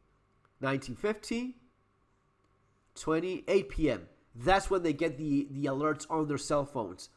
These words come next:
the emergency alert. But you did have the weather warning days ago.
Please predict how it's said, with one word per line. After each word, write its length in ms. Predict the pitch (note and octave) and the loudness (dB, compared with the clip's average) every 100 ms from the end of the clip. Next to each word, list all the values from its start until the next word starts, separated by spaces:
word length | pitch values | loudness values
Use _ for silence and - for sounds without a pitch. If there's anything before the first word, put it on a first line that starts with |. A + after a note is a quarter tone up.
| _ _ | _ _
the 100 | C3+ | -2
emergency 680 | C#3+ D#3+ D#3 D3+ - D#3+ - | 2 2 2 -2 -2 -8 -4
alert. 540 | C3+ C3 G#2+ - - - - - - - | -4 -2 -2 -4 -6 -8 -8 -20 -20 8
But 300 | F3 E3+ E3 | 8 8 2
you 200 | F#3 D3 | -4 -4
did 220 | - G#3+ | 6 8
have 560 | G#3+ - F3+ D#3+ C3+ C3+ - - - | 10 8 6 6 4 0 -10 -20 -8
the 180 | D#3 F3+ | 4 4
weather 320 | D#3+ F3+ F3 | 8 6 6
warning 640 | D#3+ D#3 D#3 D#3+ B2 A#2+ B2+ | 4 4 6 6 2 -2 2
days 420 | D3+ D3+ E3 C3+ | 2 4 2 0
ago. 420 | A#2 G#2 C2+ G1+ | -4 -6 -12 -12